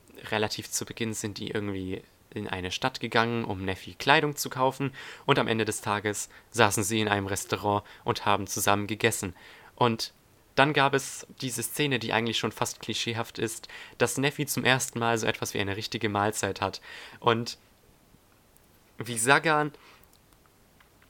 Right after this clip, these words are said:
einfach so diese, diese ganzen kleinen Reaktionen von Neffy beobachtet, wie er zum Beispiel merkt im Laufe der Zeit, dass, auch wenn sich ihre Emotionen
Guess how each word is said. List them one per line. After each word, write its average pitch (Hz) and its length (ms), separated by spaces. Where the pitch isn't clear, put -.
einfach 123 220
so 113 380
diese, 127 260
diese 139 280
ganzen 139 540
kleinen 143 320
Reaktionen 131 880
von 101 260
Neffy 107 340
beobachtet, 110 720
wie 123 100
er 117 60
zum - 140
Beispiel 120 280
merkt 117 300
im 113 100
Laufe 113 220
der 107 180
Zeit, 113 400
dass, - 360
auch 120 180
wenn 123 100
sich 113 180
ihre 117 220
Emotionen 127 760